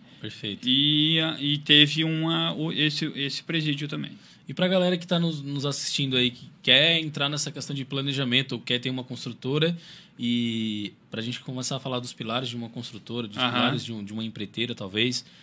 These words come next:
Speaker 1: é, planejamento, ele é importante. Mas o que que eu preciso saber,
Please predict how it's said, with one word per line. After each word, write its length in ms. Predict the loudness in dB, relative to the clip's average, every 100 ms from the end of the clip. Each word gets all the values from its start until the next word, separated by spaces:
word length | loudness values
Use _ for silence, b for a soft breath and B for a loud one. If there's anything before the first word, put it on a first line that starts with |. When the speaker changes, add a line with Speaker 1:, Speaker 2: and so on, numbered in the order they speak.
| B B
Speaker 1:
é, 220 | -12 -12 -12 _ -18 -12 -2
planejamento, 680 | 0 2 2 2 2 0 -4
ele 80 |
é 20 | -4
importante. 520 | -4 -6 -4 -6 -6
Mas 140 | -8 -8
o 20 |
que 100 | -8
que 100 | -8
eu 40 |
preciso 380 | -4 -4 -4 -4
saber, 640 | -2 0 0 2 2 0